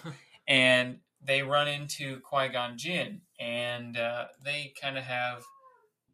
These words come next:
Speaker 2: a little conversation. It's Liam Neeson about the duel on Tatooine. Um, Dooku warns him that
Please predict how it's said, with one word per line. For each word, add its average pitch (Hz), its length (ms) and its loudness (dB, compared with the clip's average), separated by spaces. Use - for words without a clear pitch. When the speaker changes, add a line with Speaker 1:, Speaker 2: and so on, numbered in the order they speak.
Speaker 2:
a 135 60 -8
little 120 440 -10
conversation. 143 920 -12
It's 135 220 -20
Liam 127 260 -12
Neeson 131 600 -10
about 120 580 0
the 120 120 -10
duel 120 600 -8
on 120 280 -10
Tatooine. 131 800 -8
Um, 117 420 -4
Dooku 135 560 -8
warns 139 420 -2
him 135 280 -6
that 123 380 -4